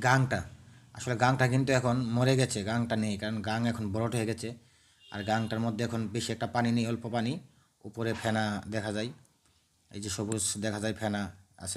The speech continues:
এখানে কচুরি ফেনা দিয়ে, মানে এখন আর গাং নেই, কারণ এখন তো পানি হয় না, ওই জন্য সব জায়গায় আপনার গাংগুলো নেই, গাংগুলো মরে গেছে, নদীগুলো মরে গেছে, নাই। তো চলুন এখন আমরা ফিরে আসতেছি কোটি বাজারের উপর দিয়ে,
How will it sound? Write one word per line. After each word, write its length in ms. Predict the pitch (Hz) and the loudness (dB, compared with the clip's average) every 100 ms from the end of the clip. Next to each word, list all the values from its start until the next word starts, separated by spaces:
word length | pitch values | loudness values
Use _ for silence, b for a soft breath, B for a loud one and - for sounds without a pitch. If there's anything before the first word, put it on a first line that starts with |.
| 104 | -4
এখানে 180 | 101 104 | -4 -6
কচুরি 280 | 110 95 110 107 | -6 -4 -2 -2
ফেনা 140 | 101 95 | -2 0
দিয়ে, 140 | 113 104 b b b b b _ | -2 -2 b b b b b _
মানে 80 | 110 113 | -6 0
এখন 120 | 123 | 2
আর 60 | 120 117 | 4 6
গাং 120 | 123 123 | 6 6
নেই, 120 | 104 90 - | 2 -2 -6
কারণ 160 | 107 110 | -6 -4
এখন 120 | 113 120 | -2 -2
তো 40 | 117 123 | 0 2
পানি 140 | 127 127 | 4 4
হয় 120 | 147 | 4
না, 40 | 123 90 B B B _ | 2 -2 B B B _
ওই 60 | 110 | -4
জন্য 120 | 120 120 120 - | 0 2 2 0
সব 100 | 120 123 | 0 4
জায়গায় 220 | 139 123 | 6 6
আপনার 180 | 117 117 107 95 | 2 -2 -2 0
গাংগুলো 360 | 117 117 110 110 | 2 4 2 2
নেই, 100 | 107 98 | 0 0
গাংগুলো 300 | 104 110 107 104 | -2 0 0 0
মরে 160 | 107 107 | 0 -2
গেছে, 200 | 104 87 80 _ b b b b b b - | -2 -6 -10 _ b b b b b b -6
নদীগুলো 420 | 101 107 113 110 117 | -4 0 2 2 2
মরে 160 | 107 107 | 2 0
গেছে, 160 | 107 98 92 | 0 -2 -2
নাই। 120 | 87 78 - b b b b b - | -2 -6 -18 b b b b b -12
তো 60 | 113 | -4
চলুন 200 | 123 120 113 | 0 2 2
এখন 140 | 113 117 | 2 2
আমরা 140 | 120 117 | 2 2
ফিরে 200 | 113 117 120 | 2 4 2
আসতেছি 320 | 120 117 113 131 b b b b - | 2 -2 -2 -4 b b b b -8
কোটি 200 | 110 110 | -2 0
বাজারের 320 | 110 110 110 110 | 2 2 0 0
উপর 140 | 117 104 | -2 -2
দিয়ে, 160 | 104 | -2